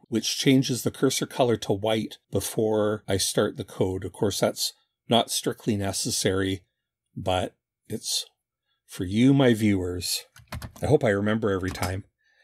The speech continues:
And to start the code, we can call the basic command sys, which starts a machine language program, and we told it to assemble to location eight two eight. So that's the parameter. Here we go.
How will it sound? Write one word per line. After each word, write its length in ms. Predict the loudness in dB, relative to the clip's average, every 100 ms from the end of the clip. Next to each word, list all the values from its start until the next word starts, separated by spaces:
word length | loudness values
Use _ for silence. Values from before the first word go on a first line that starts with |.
| _ _
And 180 | 2 2
to 80 | 0
start 320 | 0 2 2
the 60 | 0
code, 340 | 6 6 6 2
we 120 | -4
can 400 | -2 -2 -2 -8 0
call 200 | 2 2
the 80 |
basic 380 | 2 2 2 -4
command 380 | -6 -4 -2 -2
sys, 600 | -2 4 4 4 -4 -6 _ _ _ _ _
which 240 | -4 -2 -2
starts 400 | 2 2 0 -4
a 40 |
machine 380 | -4 -2 0 0
language 400 | 0 0 -2 0
program, 520 | 2 2 2 0 0 -4 0
and 140 | 2
we 80 | 2
told 300 | 0 0 0
it 40 | -2
to 60 |
assemble 380 | 0 2 2 0
to 120 | -2
location 600 | -2 -2 0 -2 -2 -4 -8 _ _ 0
eight 220 | 0 -2
two 240 | 0 2
eight. 280 | 2 -2 -12 -20 _ _
So 180 | -2 0
that's 200 | 0 -4
the 80 | -6
parameter. 500 | -4 -4 -2 -2 -4 _ _ _ -8
Here 140 | -2
we 80 | 4
go. 320 | 4 4